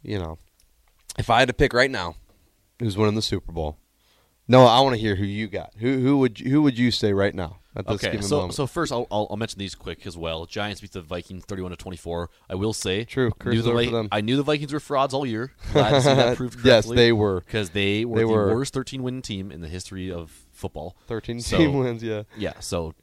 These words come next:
Speaker 2: let's
Speaker 1: They're
Speaker 2: get that out of the
Speaker 1: winning
Speaker 2: way.
Speaker 1: teams, yeah.
Speaker 2: Um, and then the Bengals beat the Ravens. That was,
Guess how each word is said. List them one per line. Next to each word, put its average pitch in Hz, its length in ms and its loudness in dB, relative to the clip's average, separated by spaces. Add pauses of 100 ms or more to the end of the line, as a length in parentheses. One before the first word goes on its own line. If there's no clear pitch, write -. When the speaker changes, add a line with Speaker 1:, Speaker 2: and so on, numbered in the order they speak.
Speaker 2:
let's 117 120 -2
Speaker 1:
They're 117 80 0
Speaker 2:
get 113 60 -4
that 107 120 2
out 92 100 0
of 87 60 -6
the 80 40 -6
Speaker 1:
winning 82 200 -4
Speaker 2:
way. 123 100 0
Speaker 1:
teams, 107 160 2 (300)
yeah. 92 300 -2
Speaker 2:
Um, 92 300 -8
and 104 100 -10
then 98 140 -4
the 92 60 -8
Bengals 104 400 -4
beat 95 80 -4
the 101 80 -10
Ravens. 90 560 -6
That 95 180 -4
was, 82 320 -6